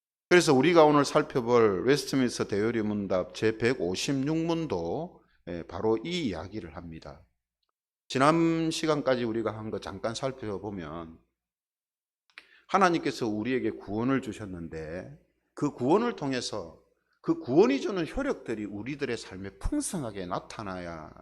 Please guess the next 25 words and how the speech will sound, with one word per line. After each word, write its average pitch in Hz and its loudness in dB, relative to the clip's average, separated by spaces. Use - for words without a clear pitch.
되는데, 98 -10
그죠? 120 -12
여러분, 170 8
우리가 170 6
구원을 190 2
받았다는 117 2
것은 92 -8
단순히, 101 -4
"아, 131 2
지옥 226 6
갈 143 6
사람 123 -2
천국 - -4
가게 107 -2
됐다. 82 -10
나중에 185 2
여기서 196 4
살다가 139 2
천국 220 -4
가지." 151 0
이 254 -2
구원만을 156 0
이야기하는 90 -10
게 87 -16
아닙니다. 78 -18